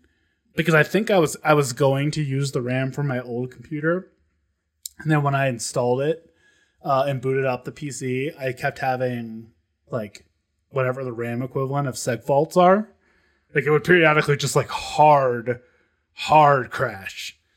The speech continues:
Um, and I, like, wor-, ran this, you know, like, four hour long ram test where I, like, checked every sector on the, on the chip. And it finally was like, "Yeah, your ram's, your ram's busted.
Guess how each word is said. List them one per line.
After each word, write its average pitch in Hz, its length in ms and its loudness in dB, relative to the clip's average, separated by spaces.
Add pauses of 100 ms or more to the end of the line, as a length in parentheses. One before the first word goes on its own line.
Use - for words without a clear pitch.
(440)
Um, 135 540 2
and 143 120 -6
I, 135 180 -2
like, 131 180 -2
wor-, 143 200 2 (120)
ran 139 380 2
this, 135 320 -4
you 139 120 -4
know, 123 160 -4
like, 113 240 -8 (100)
four 135 460 0
hour 131 380 4
long 127 640 0
ram 120 400 -6
test 147 360 -4
where 131 140 -6
I, 113 40 -6
like, 117 200 -6
checked 131 300 -6
every 123 260 -8
sector 127 500 -4
on 120 200 -2
the, 113 280 -6 (160)
on 120 260 -8
the 110 200 -12
chip. - 360 -8 (680)
And 185 100 2
it 160 60 6
finally 165 340 6
was 147 120 0
like, 131 200 -4
"Yeah, 143 140 2
your 147 160 0
ram's, 120 480 -4 (360)
your 131 160 -2
ram's 120 360 -2
busted. 101 420 -14